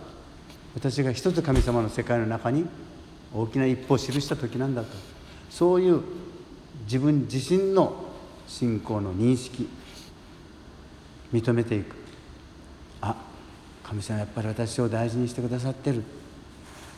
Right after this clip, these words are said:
私は重んじてもらってるんだ」と、その確信の深さが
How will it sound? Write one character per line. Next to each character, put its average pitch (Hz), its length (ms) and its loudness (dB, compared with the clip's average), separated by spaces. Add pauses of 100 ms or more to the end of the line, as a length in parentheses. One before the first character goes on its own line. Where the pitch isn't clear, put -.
(420)
私 135 340 2
は 131 100 6
重 143 240 6
ん 160 120 4
じ 147 80 0
て 165 100 4
も 143 120 4
ら 160 120 4
っ 170 40 -2
て 170 180 2
る 170 100 8
ん 147 60 6
だ」 120 120 2
と、 90 160 -6 (1080)
そ 196 140 4
の 202 140 6
確 160 280 0
信 175 200 2
の 165 100 4
深 - 240 2
さ 220 140 2
が 170 180 2